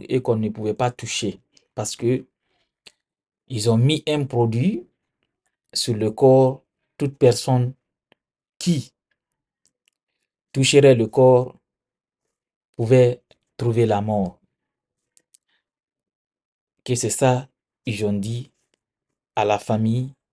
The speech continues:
et aux personnes qui voulaient vraiment enlever le feu général Sadiba dans le cercueil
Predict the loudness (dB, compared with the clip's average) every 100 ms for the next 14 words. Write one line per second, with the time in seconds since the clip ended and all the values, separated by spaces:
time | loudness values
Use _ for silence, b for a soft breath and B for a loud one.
0 | _ _ _ _ 0 2 2 0 -4 -2
1 | -4 -2 -6 -4 -8 -6 -4 -2 -2 -4
2 | -10 -10 -4 -4 -4 -6 -10 -8 -4 -4
3 | -4 -4 -6 -8 -8 -6 -6 -4 -6 -6
4 | -8 -8 -6 -6 -6 -10 _ _ _ _
5 | _ _ -4 -2 -2 -2 -2 -2 -2 -2
6 | -6